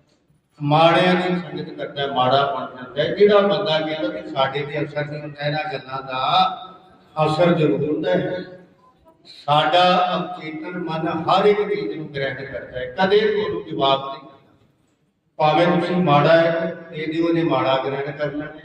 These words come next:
ਇਹਨੂੰ ਚੰਗਾ ਖਿਆਲ ਦੇ ਦਿਓ, ਉਹਨੇ ਚੰਗਾ ਖਿਆਲ ਗ੍ਰਹਿਣ ਕਰਨਾ ਹੈ। ਜਿਸ ਤਰ੍ਹਾਂ ਦਾ ਖਿਆਲ ਤੁਸੀਂ ਆਪਣੇ ਮਨ ਨੂੰ ਦੇ ਦਿੱਤਾ, ਉਹ ਤੁਹਾਡੇ ਮਨ ਨੇ ਗ੍ਰਹਿਣ ਕਰਨਾ, ਕਦੇ ਵੀ ਜਵਾਬ ਨਹੀਂ ਦਿੰਦਾ ਤੁਹਾਡਾ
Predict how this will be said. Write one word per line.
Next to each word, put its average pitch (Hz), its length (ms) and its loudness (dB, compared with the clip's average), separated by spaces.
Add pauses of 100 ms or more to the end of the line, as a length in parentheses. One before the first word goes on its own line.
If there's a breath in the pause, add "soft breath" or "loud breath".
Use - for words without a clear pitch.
(100)
ਇਹਨੂੰ 185 280 0
ਚੰਗਾ 180 460 2
ਖਿਆਲ 160 240 0
ਦੇ 160 240 -6
ਦਿਓ, 160 100 -4
ਉਹਨੇ 156 220 -8
ਚੰਗਾ 147 380 0
ਖਿਆਲ 135 240 -12
ਗ੍ਰਹਿਣ 131 240 -10
ਕਰਨਾ 120 380 -18
ਹੈ। 120 60 -20 (1000)
ਜਿਸ 190 220 4
ਤਰ੍ਹਾਂ 208 200 6
ਦਾ 196 220 4
ਖਿਆਲ 165 680 0
ਤੁਸੀਂ 147 200 -10
ਆਪਣੇ 160 300 -8
ਮਨ 139 260 -6
ਨੂੰ 143 220 -8
ਦੇ 139 200 2
ਦਿੱਤਾ, - 540 -8 (920)
ਉਹ 214 200 2
ਤੁਹਾਡੇ 175 360 6 (160)
ਮਨ 151 220 2
ਨੇ 160 280 -8
ਗ੍ਰਹਿਣ 147 420 -4
ਕਰਨਾ, 151 400 -6
ਕਦੇ 226 460 4
ਵੀ 226 260 0
ਜਵਾਬ 143 560 0
ਨਹੀਂ 147 120 -16
ਦਿੰਦਾ 135 240 -12
ਤੁਹਾਡਾ 135 600 -2